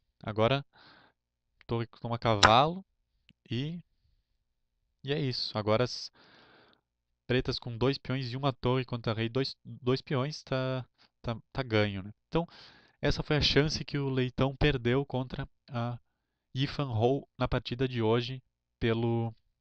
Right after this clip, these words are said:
pela Copa do Mundo de Xadrez. Quis mostrar pra vocês as variantes, né?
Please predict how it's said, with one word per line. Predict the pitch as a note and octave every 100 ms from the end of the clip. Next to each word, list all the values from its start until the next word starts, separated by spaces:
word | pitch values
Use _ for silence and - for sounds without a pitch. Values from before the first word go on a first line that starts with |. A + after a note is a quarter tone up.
| _
pela | - A#2+
Copa | D3+ C3+
do | B2
Mundo | A#2+ A#2+
de | A#2
Xadrez. | - C#3 B2 G#2 G2+ -
Quis | - D3
mostrar | - - -
pra | A#2
vocês | A2+ A2 A#2+ A#2 - - - - - - _
as | A2
variantes, | G#2+ A2+ A2+ C3 C#3 C3+
né? | A2 A#2